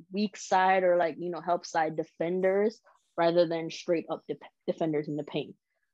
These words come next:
So people were, like, suggesting when I said, um, Willie Cauley-Stein should start, I made a tweet saying that he should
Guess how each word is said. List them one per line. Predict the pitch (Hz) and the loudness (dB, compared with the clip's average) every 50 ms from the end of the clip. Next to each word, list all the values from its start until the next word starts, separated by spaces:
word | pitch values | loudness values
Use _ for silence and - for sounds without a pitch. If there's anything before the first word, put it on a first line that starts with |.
| _ _ _ _ _ _ _ _ | _ _ _ _ _ _ _ _
So | - - 180 170 165 160 | -10 0 2 2 2 2
people | 165 - 214 190 - 190 185 | 2 -2 -2 2 4 6 6
were, | 180 175 170 | 6 6 6
like, | 175 175 160 156 156 | 6 4 4 2 0
suggesting | - - 170 175 170 165 165 - - 170 165 156 156 151 160 - | 0 -2 0 2 0 0 -2 -2 -6 -6 -6 -6 -8 -12 -12 -6
when | - 165 165 | -4 0 2
I | 160 165 175 | 2 0 0
said, | - - 170 165 156 147 | 0 0 2 2 2 2
um, | 120 151 151 156 156 160 | 0 0 0 -2 -2 0
Willie | 170 175 170 165 | 2 2 2 2
Cauley-Stein | - 170 156 156 160 - - 190 208 214 202 | 0 0 0 0 -2 -4 -2 -2 0 -2 -2
should | - 175 151 | -4 -8 -8
start, | - - - 156 147 147 147 | -8 -10 -6 -4 -2 -2 -2
I | 156 | -4
made | 156 165 160 | -6 -4 -4
a | 156 147 | -6 -6
tweet | - - 190 165 - | -4 -8 -8 -8 -6
saying | - 156 165 156 | -4 -4 -4 -4
that | 151 147 - | -4 -6 -4
he | - 160 | -4 -6
should | - - - | -6 -6 -14